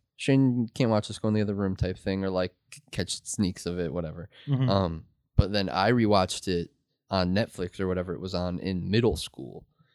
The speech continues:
Speaker 1: and I remember loving it. And I hadn't watched, watched it since then, and now I'm on season two of a, of my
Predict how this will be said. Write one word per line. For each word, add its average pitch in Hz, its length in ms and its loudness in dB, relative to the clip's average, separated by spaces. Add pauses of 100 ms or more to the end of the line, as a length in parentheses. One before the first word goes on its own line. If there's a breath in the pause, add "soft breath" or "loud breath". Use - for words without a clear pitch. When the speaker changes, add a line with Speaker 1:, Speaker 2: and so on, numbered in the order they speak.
(160)
Speaker 1:
and 92 440 0
I 104 140 2
remember 98 300 0
loving 90 520 2
it. 85 200 -10 (340 soft breath)
And 92 360 -4
I 95 100 -2
hadn't 120 220 0
watched, 107 400 -2
watched 98 340 0
it - 100 -6
since 87 280 -8
then, 80 180 -8
and 85 80 -4
now 90 220 2
I'm 90 160 0
on 87 320 -6
season 90 320 -6
two 90 220 -6
of 85 120 -12
a, 80 320 -12
of 82 140 -14 (100)
my 85 300 -8